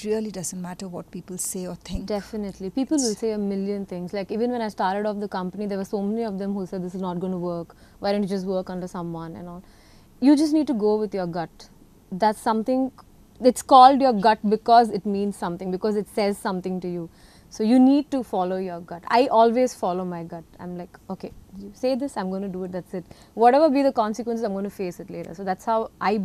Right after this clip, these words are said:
Speaker 2: believe in. So people will say a million things. People will say, "Don't do this, don't do that." But you need to believe in yourself with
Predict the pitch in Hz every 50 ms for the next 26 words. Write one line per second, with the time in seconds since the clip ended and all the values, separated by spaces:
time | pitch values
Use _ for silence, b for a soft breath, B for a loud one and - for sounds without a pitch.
0 | 180 196 185 190 190 170 180 165 165 b b b b b b b b b b b
1 | b b b - - - - - 202 - - _ 330 311 392 370 330 302 294 262
2 | - 320 311 294 254 233 233 226 240 247 240 233 190 196 180 175 175 175 - -
3 | 208 196 - 220 220 220 208 - 220 214 190 202 202 202 202 202 208 196 202 202
4 | 196 196 196 202 202 202 208 202 196 196 190 185 196 202 196 202 196 226 262 269
5 | 285 269 285 233 214 220 214 220 240 220 226 208 190 180 175 180 - 202 185 175
6 | 170 - - - - - - - 190